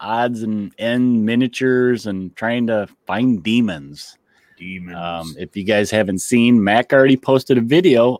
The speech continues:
Speaker 1: of
Speaker 2: Oh,
Speaker 1: his
Speaker 2: yeah.
Speaker 1: first Cabal for a new game we came across called Reign in Hell. Uh, it's an
Speaker 2: Yeah.
Speaker 1: agnostic game where you're playing in hell.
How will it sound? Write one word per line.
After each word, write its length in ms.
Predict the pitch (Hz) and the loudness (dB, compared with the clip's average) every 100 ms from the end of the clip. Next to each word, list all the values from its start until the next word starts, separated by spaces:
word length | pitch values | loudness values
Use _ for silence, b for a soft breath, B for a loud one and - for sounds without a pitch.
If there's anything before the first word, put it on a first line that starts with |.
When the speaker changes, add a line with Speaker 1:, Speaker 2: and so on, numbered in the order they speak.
| - | -8
Speaker 1:
of 160 | 90 | -10
Speaker 2:
Oh, 20 | |
Speaker 1:
his 220 | 131 127 82 | -8 -10 -10
Speaker 2:
yeah. 120 | - | -12
Speaker 1:
first 360 | - 143 175 - | -4 -2 -2 -6
Cabal 600 | 208 175 156 104 101 113 - _ _ _ _ | -8 2 2 4 2 0 -6 _ _ _ _
for 460 | _ - 117 107 104 | _ -4 0 2 0
a 180 | 104 98 | -2 -6
new 300 | 90 113 139 | -2 0 0
game 240 | 143 143 | 2 0
we 100 | 139 | 0
came 260 | 131 135 139 | -2 -4 -4
across 460 | 139 143 139 156 | -4 0 0 -2
called 340 | - - 101 90 | -6 -4 -4 -2
Reign 300 | 98 113 117 | -4 -2 -2
in 80 | 117 | -4
Hell. 400 | 107 95 69 - _ | -6 -10 -10 -18 _
Uh, 220 | - 82 82 | -12 -8 -8
it's 100 | 90 | -8
an 60 | 95 | -8
Speaker 2:
Yeah. 340 | 95 95 87 | -8 -8 -10
Speaker 1:
agnostic 640 | 104 90 98 107 107 113 98 | -10 -6 -2 0 0 -6 -4
game 300 | 113 123 127 | 0 2 2
where 160 | 101 | 2
you're 200 | 101 147 | 2 0
playing 460 | 175 _ 170 202 202 | -2 _ -6 -4 -4
in 80 | 202 | -2
hell. 420 | 160 247 233 | 0 -2 -2